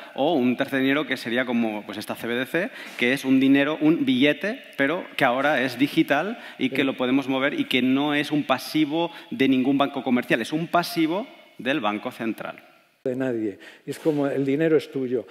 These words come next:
Speaker 2: Eh, hablamos de pasivo del Banco Central, del dinero físico también, ¿no? Y está en los balances de los bancos centrales, pero de facto no es, porque no está en absoluto vaqueado por nada y, y, y, y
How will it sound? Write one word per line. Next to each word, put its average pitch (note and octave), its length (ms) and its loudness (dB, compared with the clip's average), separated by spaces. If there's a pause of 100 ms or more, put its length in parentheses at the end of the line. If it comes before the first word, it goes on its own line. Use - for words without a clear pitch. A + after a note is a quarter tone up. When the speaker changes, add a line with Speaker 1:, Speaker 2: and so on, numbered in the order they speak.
(360)
Speaker 2:
Eh, D3 260 2
hablamos G3 400 2
de F#3+ 100 4
pasivo E3+ 440 2
del D3+ 140 6
Banco D#3 320 -2
Central, C#3+ 500 2
del B2 180 2
dinero D3 540 2
físico C#3+ 500 -4
también, C#3+ 560 0
¿no? C3+ 200 -6 (320)
Y A#2 280 -6
está D3 300 2
en C#3 100 0
los B2+ 140 0
balances C#3 480 0
de B2 80 0
los A#2 80 -2
bancos C#3+ 300 -2
centrales, C#3+ 580 0 (400)
pero C3 200 0
de C3 80 2
facto F#3 400 -4
no E3+ 260 -2
es, F#3+ 240 -6
porque B2 280 -8
no C3+ 120 -4
está E3+ 380 -4
en B2+ 140 -4
absoluto C3 680 -4 (300)
vaqueado B2 560 0
por A#2 180 -6
nada E3+ 300 -2
y, A#2+ 40 0
y, A#2 720 -6
y, - 20 -2
y A#2 40 -2